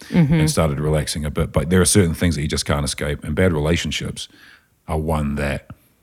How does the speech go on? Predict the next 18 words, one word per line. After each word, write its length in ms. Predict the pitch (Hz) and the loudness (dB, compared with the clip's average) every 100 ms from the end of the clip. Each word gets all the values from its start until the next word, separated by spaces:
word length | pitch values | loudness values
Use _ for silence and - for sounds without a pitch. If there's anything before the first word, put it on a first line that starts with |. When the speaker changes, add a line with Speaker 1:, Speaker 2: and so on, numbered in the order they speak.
| _ _ _ - - | _ _ _ -12 0
Speaker 2:
triggers 380 | 101 73 - | 2 2 -4
things, 520 | - 73 - - - - | -6 -8 -8 -10 -12 -12
and 140 | - 76 | -6 0
those 200 | 85 - | 0 0
are 60 | |
the 60 | 73 | -6
things 300 | - 76 71 | -6 -4 -4
that 120 | 71 | -8
can 120 | 78 71 | -8 -6
really 260 | 73 69 | -4 -4
affect 360 | 67 73 71 - | -6 -6 -6 -6
you. 140 | 69 - _ _ _ _ _ _ _ 76 | -10 -10 _ _ _ _ _ _ _ -6
And 580 | 80 80 78 80 - - _ _ - | -2 0 0 -2 -6 -18 _ _ -2
that's 220 | 92 90 | 0 0
what 80 | 87 | 0
happened 300 | 90 98 90 | 0 0 0
to 80 | 101 | 0
me. 560 | 117 156 180 - - | 2 0 0 -4 -8